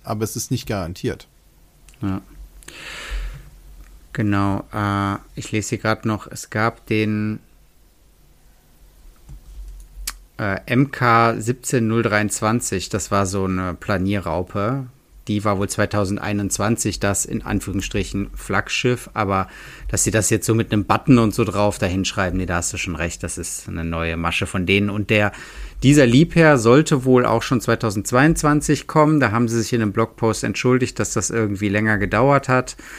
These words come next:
Speaker 2: Ähm, ich schätze mal, dass das hier mit der App zu tun hatte. Ähm, also vermutet hier jemand in dem, in dem
Speaker 1: Ja.
Speaker 2: Forum, dass die da irgendwie, ähm, dass das, dass sie damit noch Probleme hatten.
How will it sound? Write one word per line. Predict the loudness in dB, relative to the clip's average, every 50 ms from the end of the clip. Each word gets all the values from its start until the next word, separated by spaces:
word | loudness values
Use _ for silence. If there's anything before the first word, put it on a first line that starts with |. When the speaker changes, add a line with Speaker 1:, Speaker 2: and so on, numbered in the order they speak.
| -18 -18 -20 -20 -20 -20 -20 -20 _ _
Speaker 2:
Ähm, | 0 0 0 0 0 0 -2 -2 -4 -4 -8
ich | -8 -8 -6 -2
schätze | 0 0 0 2 2 2 2
mal, | 4 4 4 2 2 0 0 -2
dass | -2 -4 -4 -2
das | -4 -4 -2 -2 -2 -4 -4 -6 -8 -14 -20 _
hier | -20 -8 -4 -2 0 0 0 -2 -4 -8 _ -20 -20 -20 -20 -20 -20 _ -20 -20 -20 -20 _ -20 -20 -20 -20 -10 -6
mit | -4 -4 -2 -2 -2
der | -4 -4
App | -4 -6 -8 -10
zu | -10 -8
tun | -6 -6 -4 -4 -2 -4
hatte. | -4 -4 -4 -4 -4 -4 -6 -10 -14 -18 -18 -18 -20 -20 -20 -20 -20 -20 -20 -20 -20 -20 -20 -20 -14 -10
Ähm, | -6 -6 -6 -6 -6 -8 -10 -8
also | -6 -4 -4 -4
vermutet | -4 -6 -4 -4 0 2 2 2 0 0 -2 -4
hier | -2 0 0 0
jemand | 2 0 0 -2 -4 -6
in | -6 -4
dem, | -2 -2 0 2
in | 4 6 6
dem | 6 6 4
Speaker 1:
Ja. |
Speaker 2:
Forum, | 4 4 4 4 4 2 0 0
dass | 0 -2 -2 -2
die | 0
da | 2 2 2 2 2
irgendwie, | 0 -2 -2 -2 -2 -2 -4 -2 -2 -4 -6 -8 -12 -20 -20 -18 -18 -18 -12 -8
ähm, | -6 -4 -2 -2 -4 -4 -4
dass | -6 -6 -4
das, | -6 -6 -6 -6 -6 -8 -8 -8 -10 -10 -12 -14 -18 -20 -20 _ -20 -20 -20 -20 _ _ _ _ _ -20 -20 -20 -20 -20 _ _ -20 -16 -12 -10 -8
dass | -6 -4 -2
sie | 0
damit | 0 0 0 0 -2
noch | -4 -6 -6 -8 -8
Probleme | -8 -6 -4 -2 -2 -2 -2 -2 -4
hatten. | -6 -8 -10 -14 -16 -16 -16